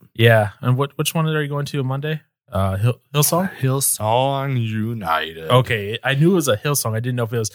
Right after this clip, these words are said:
Speaker 1: United, Young and Free,
Speaker 2: Yeah, I was
Speaker 1: uh,
Speaker 2: hoping it was
Speaker 1: Hillsong, <laughs>
Speaker 2: Yeah,
Speaker 1: whatever.
Speaker 2: however many there are.
Speaker 1: Yeah.
Speaker 2: I was hoping it was just the Hillsong worship, but it was not.
Speaker 1: Uh, still.
Speaker 2: They're in, I think, South Africa.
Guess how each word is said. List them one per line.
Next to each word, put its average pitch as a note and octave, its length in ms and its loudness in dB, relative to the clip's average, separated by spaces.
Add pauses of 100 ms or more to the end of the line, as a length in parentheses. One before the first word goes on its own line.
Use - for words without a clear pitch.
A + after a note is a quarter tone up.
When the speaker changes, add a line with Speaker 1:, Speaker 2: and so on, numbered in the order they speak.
(260)
Speaker 1:
United, B2+ 560 2
Young A2 220 0
and F#2+ 100 -6
Free, B2 560 2
Speaker 2:
Yeah, G#2 240 0
I C3 100 0
was C#3 120 2
Speaker 1:
uh, G#2 140 6
Speaker 2:
hoping F#2+ 180 0
it A#2+ 60 0
was B2 100 -2
Speaker 1:
Hillsong, C3 720 2
<laughs> C#3+ 200 0 (180)
Speaker 2:
Yeah, B2+ 120 -12
Speaker 1:
whatever. C3 520 4
Speaker 2:
however G#2+ 300 -2
many F#2+ 240 -6
there F2+ 240 -8
are. F2+ 180 -10 (100)
Speaker 1:
Yeah. G#2+ 240 4
Speaker 2:
I A#2+ 40 2
was B2 140 2
hoping C#3+ 320 -4
it A2 40 -4
was G2 160 -4
just G#2 320 -4
the F#2+ 120 -8
Hillsong F#2+ 520 -4
worship, F2+ 420 -4 (100)
but F2 200 -8 (160)
it G2+ 160 -10
was G2 300 -14
not. F2 480 -8 (260)
Speaker 1:
Uh, - 360 -4
still. - 260 -2
Speaker 2:
They're G#2+ 220 2
in, F#2+ 320 -8
I - 360 -20
think, F#2+ 200 -4
South - 400 -2 (100)
Africa. E2 720 -10